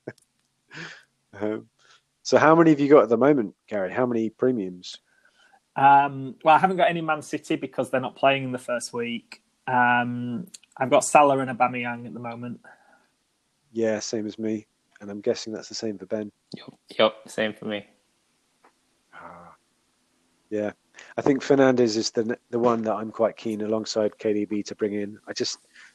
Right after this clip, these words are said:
Speaker 1: feel he's very similar to K D B, playing pretty much the same role on pens for Man United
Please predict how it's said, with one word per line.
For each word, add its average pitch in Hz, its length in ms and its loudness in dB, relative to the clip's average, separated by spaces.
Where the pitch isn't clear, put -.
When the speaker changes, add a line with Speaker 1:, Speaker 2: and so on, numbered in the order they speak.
Speaker 1:
feel 127 120 6
he's 110 220 0
very 107 260 -2
similar 101 320 -4
to - 120 -16
K 104 160 -8
D 95 100 -8
B, 107 260 -4
playing 107 280 -4
pretty 110 160 -4
much 104 240 -10
the 104 60 -14
same 104 260 -6
role 104 320 -4
on 110 160 -6
pens 104 520 -12
for 110 100 -8
Man 107 200 -8
United 104 460 -10